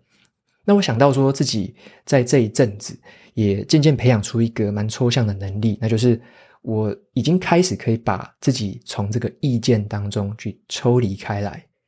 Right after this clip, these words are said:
我就发现说，我对一些事情会发表一些看法，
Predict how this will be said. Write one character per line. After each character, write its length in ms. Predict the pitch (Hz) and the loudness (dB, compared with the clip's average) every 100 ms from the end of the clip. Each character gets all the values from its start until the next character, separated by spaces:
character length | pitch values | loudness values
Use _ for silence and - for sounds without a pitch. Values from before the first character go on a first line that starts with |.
| _ _ _ - | _ _ _ -2
我 80 | 120 | 2
就 80 | |
发 180 | 180 180 | 4 4
现 180 | 185 165 | 4 4
说， 300 | 151 156 156 - - - - | 4 4 2 -6 -20 -20 -4
我 180 | 113 110 | -2 4
对 180 | 180 | 4
一 80 | 156 | 4
些 140 | 151 147 | 2 0
事 180 | 156 | 0
情 160 | 131 107 | 0 0
会 120 | 120 | -2
发 200 | 120 120 | 0 -2
表 220 | 123 98 | -2 -4
一 60 | 107 | -4
些 160 | - 110 | -2 -2
看 240 | - 117 | 0 0
法， 260 | - - | -2 -12